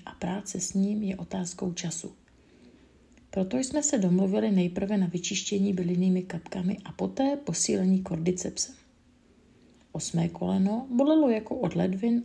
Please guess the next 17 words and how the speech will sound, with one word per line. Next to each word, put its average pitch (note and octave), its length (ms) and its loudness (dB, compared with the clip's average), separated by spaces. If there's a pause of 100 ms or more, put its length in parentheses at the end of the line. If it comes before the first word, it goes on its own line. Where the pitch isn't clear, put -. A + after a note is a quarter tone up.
ale F#3+ 180 2
jinak. F3 440 0 (500)
Při - 180 0
prochlazení B3 640 2
těla F3 480 -2
se - 200 -6
už - 180 -4
tak - 260 -4
oslabené B3 560 0
ledviny G3 400 0
promítly F#3+ 580 0
do F3 80 -2
bolesti F3 500 -4
kolene F#3 460 -2
z - 100 -8
vnitřní F3+ 500 0
strany. D#3+ 400 -6